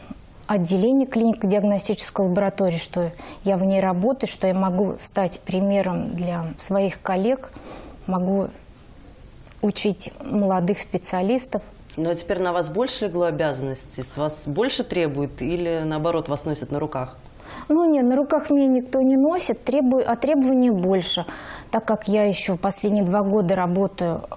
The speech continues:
Speaker 1: в своём отделении старшим фельдшер-лаборантом, поэтому на меня оде-, обязанность в-, всё больше и больше возлагается.
Speaker 2: То есть вы учите теперь людей, да?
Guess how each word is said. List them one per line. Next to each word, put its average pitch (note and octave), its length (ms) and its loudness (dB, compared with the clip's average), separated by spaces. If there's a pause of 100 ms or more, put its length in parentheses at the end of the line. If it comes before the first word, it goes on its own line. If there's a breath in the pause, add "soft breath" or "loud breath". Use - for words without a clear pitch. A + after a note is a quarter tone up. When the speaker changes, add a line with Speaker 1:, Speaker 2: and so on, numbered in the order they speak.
(140)
Speaker 1:
в - 60 -12
своём F3+ 580 0
отделении G3 640 2
старшим F3+ 720 -2
фельдшер-лаборантом, G3 1120 -2
поэтому A3 340 -4
на G3+ 100 0
меня G3+ 280 0 (460 loud breath)
оде-, F#3+ 440 0 (420)
обязанность A3 680 2
в-, F3+ 160 -2 (680)
всё - 160 -2
больше A#3+ 360 2
и G3 40 2
больше F#3 360 0
возлагается. E3+ 800 -2 (320)
Speaker 2:
То G3 80 -4
есть - 120 -6
вы F#3+ 220 2
учите F#3+ 360 -2
теперь G#3+ 360 -4
людей, G3+ 360 -2
да? F#3 300 -4